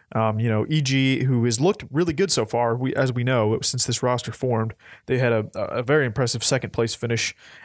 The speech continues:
at Seattle. They've looked very good in Pro League so far with a five and two record. Um, but I, I'm still not quite sold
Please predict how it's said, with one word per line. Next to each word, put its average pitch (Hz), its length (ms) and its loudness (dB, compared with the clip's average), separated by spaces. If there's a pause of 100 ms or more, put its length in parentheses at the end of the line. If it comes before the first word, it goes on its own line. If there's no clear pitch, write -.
at 113 220 0
Seattle. 120 480 4
They've 110 180 0
looked 107 180 -2
very 110 200 2
good 110 100 0
in 107 60 -4
Pro 160 180 0
League 160 160 0
so 147 120 -2
far 143 340 0
with 120 140 -8
a - 20 -10
five 117 240 0
and 117 60 -4
two - 120 -2
record. 131 420 0 (500)
Um, 127 460 0 (100)
but 226 360 0 (240)
I, - 80 -4 (480)
I'm 254 180 0
still 185 460 2
not 139 440 0
quite 127 580 -2
sold 131 540 0